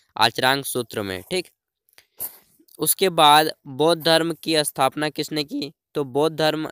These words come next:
यहाँ पे हमारा शुरू हो जाता है। बौद्ध धर्म की स्थापना की गौतम बुद्ध जी ने। गौतम बुद्ध का वास्तविक नाम क्या था? देखिए, जिस प्रकार महावीर का भी वास्तविक नाम कुछ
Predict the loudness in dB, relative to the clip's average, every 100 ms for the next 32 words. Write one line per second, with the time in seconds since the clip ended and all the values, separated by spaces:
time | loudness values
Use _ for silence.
0 | -8 -4 -4 -2 -4 -2 -4 -4 -4 -4
1 | -2 -4 -6 -12 -14 _ _ _ -4 -2
2 | -2 -2 -2 -2 -4 -2 -4 -2 -6 -6
3 | -4 -4 -2 -4 -2 -4 -4 -4 -4 -6
4 | -8 -16 -16 _ -2 0 2 0 0 -2
5 | 0 2 2 2 -6 -4 -2 -2 -2 0
6 | 0 -2 -6 -8 _ _ _ -12 -6 -4
7 | -4 -6 -6 -4 0 0 2 0 0 -2
8 | 0 0 0 -2 -4 -10 -6 -4 -6 -6
9 | -10